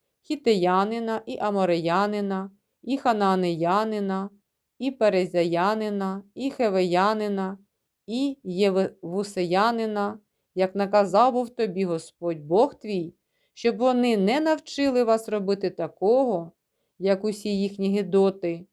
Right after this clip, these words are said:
що робили вони богам своїм, бо тоді згрішите ви перед Господом Богом своїм. Коли будеш облягати місто багато днів, щоб воювати з ним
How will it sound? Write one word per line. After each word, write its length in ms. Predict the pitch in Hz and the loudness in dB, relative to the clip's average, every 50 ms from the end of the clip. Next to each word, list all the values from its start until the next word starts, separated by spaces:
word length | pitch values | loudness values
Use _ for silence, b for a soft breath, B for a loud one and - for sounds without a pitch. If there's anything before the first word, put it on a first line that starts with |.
| _ _ _ _ _ | _ _ _ _ _
що 220 | - - - 185 | -10 -4 0 2
робили 440 | 185 202 196 190 220 226 208 202 202 | 2 2 2 2 4 4 4 4 4
вони 300 | 196 190 196 196 196 190 | 2 2 0 0 0 0
богам 520 | 180 165 175 165 156 160 180 214 254 285 277 | 0 0 0 0 2 2 2 2 2 0 -2
своїм, 680 | - - 240 240 247 233 202 196 190 170 147 147 160 - _ _ _ _ _ _ _ _ _ _ _ | -8 -6 -2 -2 0 0 0 0 -2 -2 -2 -6 -10 -16 _ _ _ _ _ _ _ _ _ _ _
бо 140 | - 180 196 | -4 -4 0
тоді 360 | 190 202 208 190 185 226 233 | 2 2 2 2 2 0 0
згрішите 640 | 196 208 190 196 190 - - 180 175 - 196 196 185 | 0 2 0 0 0 0 -2 -4 -2 0 0 2 2
ви 120 | 175 175 | 2 0
перед 340 | 170 - - 175 170 170 160 | -2 -2 -2 0 0 0 0
Господом 760 | 160 156 180 233 285 277 - - 262 214 196 214 208 196 175 | 0 0 2 2 2 0 -2 -4 -4 0 0 0 0 0 0
Богом 380 | 156 170 185 185 185 180 180 180 | 2 2 2 2 2 0 -2 -4
своїм. 680 | - - 180 170 175 180 170 175 170 165 151 143 - - _ _ _ _ _ _ _ _ _ _ _ _ _ _ | -8 -6 -4 -2 -2 -2 -2 -2 -4 -4 -6 -8 -12 -16 _ _ _ _ _ _ _ _ _ _ _ _ _ _
Коли 280 | - 190 196 208 233 | 0 2 4 4 4
будеш 460 | 226 208 233 269 214 220 240 233 - | 2 2 0 -2 0 2 0 0 0
облягати 680 | 220 202 190 202 208 208 208 214 208 202 196 202 175 165 | 0 -2 0 2 2 4 4 4 4 4 2 0 -4 -4
місто 540 | 165 170 175 196 254 277 - - - 269 254 | -2 -2 -2 -2 -2 -4 -8 -6 -4 -4 -2
багато 560 | 196 190 202 202 202 190 180 175 180 170 165 | 2 2 2 4 4 4 2 2 0 -4 -6
днів, 520 | 165 147 156 165 165 175 202 240 277 302 _ _ _ _ _ _ _ _ _ _ | -6 -6 -6 -4 -4 -2 -2 -4 -6 -8 _ _ _ _ _ _ _ _ _ _
щоб 300 | - - 220 233 208 196 | -4 0 0 0 2 4
воювати 800 | 233 247 247 240 240 233 208 233 233 233 233 233 214 208 214 | 2 2 4 2 0 2 4 4 6 4 4 2 -2 -4 -2
з 60 | 202 | -4
ним 460 | 185 202 208 208 208 208 208 208 208 | -4 -2 -2 -2 -2 -4 -8 -10 -16